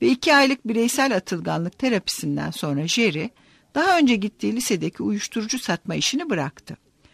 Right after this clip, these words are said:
Düzenli bir işe girdi ve on iki ay içinde üniversiteye başladı.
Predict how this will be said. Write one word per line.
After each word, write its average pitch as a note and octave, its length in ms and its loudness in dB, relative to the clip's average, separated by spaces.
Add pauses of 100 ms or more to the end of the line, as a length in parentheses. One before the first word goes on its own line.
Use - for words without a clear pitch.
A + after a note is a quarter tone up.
(280)
Düzenli A#3 480 4
bir D#3 100 0
işe - 280 0
girdi D3 520 -6 (340)
ve C4+ 60 4
on D4+ 120 6
iki D4 260 4
ay F#3 100 4
içinde A3+ 280 2
üniversiteye F#3 720 0
başladı. - 560 -12